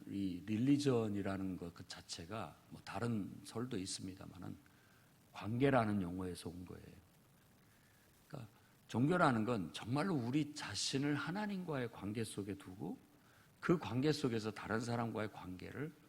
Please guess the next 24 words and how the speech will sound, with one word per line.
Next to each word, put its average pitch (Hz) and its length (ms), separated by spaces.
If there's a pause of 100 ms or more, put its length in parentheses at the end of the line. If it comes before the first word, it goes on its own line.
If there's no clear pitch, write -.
(400)
질서와 117 560
조화를 101 460
잡아가는 90 680 (340)
그런 120 260
거라고 90 320
할 117 100
수 - 140
있는 92 240
겁니다. - 340 (1300)
군중들이 160 500
막 139 200
통제할 190 440
수 - 140
없을 101 480
때 165 200 (1300)
사람 214 320
말로는 156 640
통하지도 165 460
않고 98 600 (1300)
다 - 300
막 151 200
제멋대로 151 520
굴려고 123 400
할 110 180